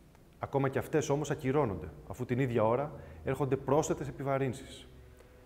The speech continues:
Αυξήσεις στην τιμή του ηλεκτρικού ρεύματος.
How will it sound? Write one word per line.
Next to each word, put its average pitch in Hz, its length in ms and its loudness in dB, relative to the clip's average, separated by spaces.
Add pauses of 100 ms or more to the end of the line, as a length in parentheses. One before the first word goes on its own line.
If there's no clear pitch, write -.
(380)
Αυξήσεις 151 580 0
στην 147 120 -4
τιμή 127 200 2
του 160 60 -2
ηλεκτρικού 135 380 0
ρεύματος. 113 580 -4